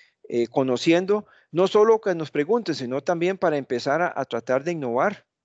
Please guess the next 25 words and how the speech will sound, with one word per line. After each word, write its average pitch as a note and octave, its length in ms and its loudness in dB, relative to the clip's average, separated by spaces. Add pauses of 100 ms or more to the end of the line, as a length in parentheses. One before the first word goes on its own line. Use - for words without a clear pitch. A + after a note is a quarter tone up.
(100)
¿verdad? A2 300 -8
A B2 60 -6
tratar B2+ 320 -2
de F3 80 2
ofrecer F3 440 0
algo C#3+ 300 0
diferente D3 640 -2
a G#2+ 40 -8
nuestros A#2 320 -10
estudiantes C3 560 -4
en C3 100 -6
los A#2 120 -8
proyectos, A#2+ 800 0 (400)
en, A2+ 920 -6 (320)
en, A2 520 -6
en, G#2+ 300 -10
en, G#2+ 380 -12 (100)
en A#2+ 80 -6
las A#2 140 -2
clases, D#3 440 2
¿verdad? A#2 220 -4
Ponerlos C#3 400 -2
a F3 40 -4
investigar C#3 560 -2
sobre A2 340 -8